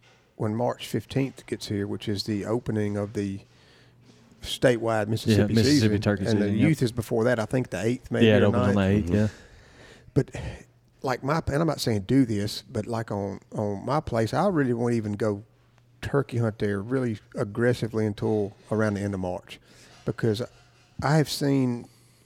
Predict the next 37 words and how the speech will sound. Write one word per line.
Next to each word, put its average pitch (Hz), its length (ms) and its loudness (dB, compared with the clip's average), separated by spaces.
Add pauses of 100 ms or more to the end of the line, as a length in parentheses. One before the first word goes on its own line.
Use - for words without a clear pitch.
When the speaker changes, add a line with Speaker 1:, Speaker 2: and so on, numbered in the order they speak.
(460)
Speaker 1:
I 127 80 -4
think, 131 240 0
more 135 260 0
turkeys 143 360 -2
get 123 140 -2
educated. 110 760 -2 (400)
I'm 214 80 -4
not 214 140 -2
saying 139 200 4
don't 120 180 2
go 117 140 0
hunting, 131 380 -2 (720)
but, 104 160 0 (260)
you 127 120 -2
know, 113 100 2
be 151 200 4
a 120 80 6
lot 147 200 0
more 147 200 -2
careful 139 380 2
those 117 200 0
first 120 260 -2
two 123 160 2
weeks 127 180 -2
'cause 110 200 -2
it's 101 80 -6
so 104 200 0
open. 107 320 0 (160)
Speaker 2:
Mm. 95 200 -4
Speaker 1:
I - 20 2
mean, 127 140 6
if 117 100 -2
you 180 80 6
don't 156 140 4
hear 143 100 4
turkeys 135 380 0
gobble 113 440 -4